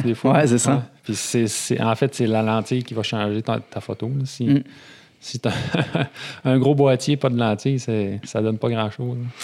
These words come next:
Speaker 2: Ben là, tu sais, moi, je, je peux vraiment faire de tout. J'ai une seize trente-cinq, fait que j'ai mon
Speaker 1: Mm.
Speaker 2: ultra grand angle, pour le paysage surtout. Euh, quand les aurores boréales sont fortes, parce que c'est une F quatre, fait que, tu sais, c'est moins lumineux, mais quand les aurores boréales sont
Speaker 1: Ouais.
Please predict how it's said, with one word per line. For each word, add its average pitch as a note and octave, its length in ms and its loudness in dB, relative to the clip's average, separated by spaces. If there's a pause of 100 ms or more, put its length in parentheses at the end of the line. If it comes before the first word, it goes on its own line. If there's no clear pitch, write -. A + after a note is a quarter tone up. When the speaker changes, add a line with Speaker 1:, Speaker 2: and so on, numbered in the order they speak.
(100)
Speaker 2:
Ben C3 80 2
là, C3 140 6
tu - 60 -4
sais, C3+ 60 6
moi, C3 120 8
je, B2 220 4
je - 320 -4
peux C3+ 100 -2
vraiment B2+ 280 4
faire C#3 160 4
de C3 100 4
tout. E3+ 180 2
J'ai C3+ 220 4
une C3 140 4
seize D3+ 220 4
trente-cinq, D3+ 600 2
fait C3 100 -6
que A#2 60 -2
j'ai - 80 0
mon A#2 220 2 (120)
Speaker 1:
Mm. A#2 160 2 (320)
Speaker 2:
ultra B2+ 280 2
grand A2+ 260 4
angle, D3+ 280 4 (440)
pour C3+ 100 0
le B2 60 2
paysage A#2+ 580 4
surtout. C#3 480 2 (580)
Euh, A2+ 260 -2
quand B2+ 80 2
les B2 160 6
aurores B2+ 140 6
boréales C3 280 6
sont B2 200 2
fortes, D3 380 0
parce - 120 -2
que - 60 -6
c'est B2+ 180 0
une B2+ 180 6
F - 100 -4
quatre, - 280 0
fait A#2+ 140 -4
que, G#2 340 -2
tu G#2+ 120 -4
sais, B2+ 60 -2
c'est - 180 -2
moins B2 100 4
lumineux, A#2+ 400 6 (260)
mais B2+ 80 -2
quand C3+ 120 2
les B2 100 6
aurores B2 180 6
boréales C3 300 4
sont C3 140 2
Speaker 1:
Ouais. A#2 60 2